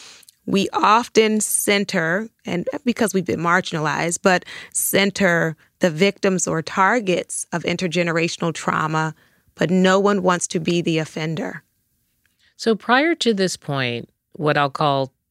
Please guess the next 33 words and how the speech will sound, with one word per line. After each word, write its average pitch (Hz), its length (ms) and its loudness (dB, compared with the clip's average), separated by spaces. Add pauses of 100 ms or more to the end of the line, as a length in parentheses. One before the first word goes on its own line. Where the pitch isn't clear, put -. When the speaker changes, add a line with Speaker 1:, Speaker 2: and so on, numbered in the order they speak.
(140)
Speaker 2:
the 139 120 -2
awakening, 123 680 -4
<laughs> - 60 -20
Speaker 1:
Mm-hmm. 196 920 0
Speaker 2:
right? 285 240 2
This 240 220 4
Speaker 1:
Mm-hmm. 196 180 2
<laughs> - 0 -
Speaker 2:
influx 185 320 0
of 175 100 -2
attention 160 460 0
you 143 100 -2
mentioned. 135 500 -4
Speaker 1:
Yeah. 151 400 -6
Speaker 2:
How 339 140 2
did 262 220 0
people 147 260 -2
see - 160 -6
your 139 180 -6
work? - 380 -10 (460)
Speaker 1:
I 208 180 4
think 302 480 0
in 220 240 2
the 190 100 4
field, 214 840 0
a 262 120 -2
lot 180 240 4
of 190 100 -4
times 190 320 0
it 185 120 0
was 175 140 0
seen 185 380 -2
as 160 460 -4